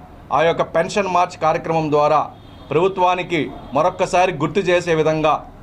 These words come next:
మీరందరూ తరలి రావాలని చెప్పి ఉద్యోగస్తులందరినీ పిలుపునిస్తూ,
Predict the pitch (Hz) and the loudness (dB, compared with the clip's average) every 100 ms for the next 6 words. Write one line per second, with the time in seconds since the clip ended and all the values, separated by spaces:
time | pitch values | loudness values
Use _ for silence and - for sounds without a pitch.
0 | - - 135 147 170 180 170 151 175 180 | -20 -8 -2 0 2 0 0 0 2 2
1 | 165 160 156 147 147 160 147 120 - - | 2 2 0 -2 -2 -2 -2 -4 -8 -18
2 | - 135 147 175 165 151 151 160 160 156 | -8 -2 2 2 2 -2 -2 0 0 -2
3 | 151 160 147 - 180 | -6 -6 -8 -10 -10